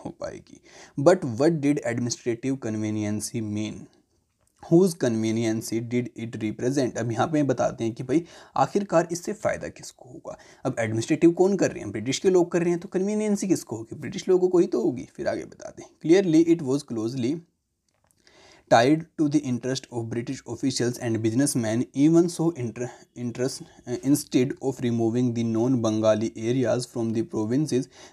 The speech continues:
the government separated East Bengal and merged it with the Assam। Perhaps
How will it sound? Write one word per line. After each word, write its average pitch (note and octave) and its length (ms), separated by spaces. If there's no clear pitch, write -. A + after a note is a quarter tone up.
the F#3 200
government B2+ 480
separated A2+ 500
East B2+ 200
Bengal A2 560
and A2+ 240
merged A2+ 320
it A2+ 240
with A2 160
the A#2+ 140
Assam। D3+ 380
Perhaps B2 380